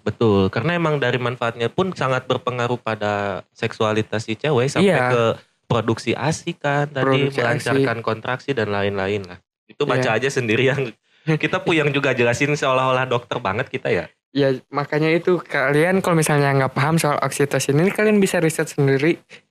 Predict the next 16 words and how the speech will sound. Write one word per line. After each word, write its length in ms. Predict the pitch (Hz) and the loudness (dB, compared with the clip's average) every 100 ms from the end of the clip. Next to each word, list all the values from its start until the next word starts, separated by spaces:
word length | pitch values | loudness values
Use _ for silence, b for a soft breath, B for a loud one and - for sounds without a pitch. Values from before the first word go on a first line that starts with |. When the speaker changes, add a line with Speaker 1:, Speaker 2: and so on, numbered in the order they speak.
| _ | _
Speaker 2:
Kalian 240 | 151 160 | 0 2
Speaker 1:
Betul. 80 | 220 | 4
Speaker 2:
bisa 140 | 170 160 | 4 2
search 280 | 160 160 - | 0 -2 -2
aja 340 | 147 160 175 - | 0 0 0 -2
oksitosin, 1040 | - 160 - 175 160 - 156 147 175 143 | -2 -2 -2 0 0 0 0 2 0 0
keluar 340 | - 147 147 147 | 2 2 2 0
langsung 300 | 131 131 135 | -4 -6 -12
semua. 260 | 123 120 | -12 -8
Speaker 1:
Nah, 600 | 117 110 110 104 95 87 85 | -4 0 2 2 0 -2 -4
betul 300 | 98 - 110 | -6 0 -2
sekali 540 | - 113 113 95 82 | -2 -2 0 0 -2
gitu. 420 | - 82 - 78 - _ _ _ _ | -8 -10 -4 -4 -6 _ _ _ _
Jadi 140 | 123 160 | -4 -2
kenapa 400 | 170 139 - 123 | -4 -6 -6 -6
tadi 340 | - 113 127 | -4 -6 -8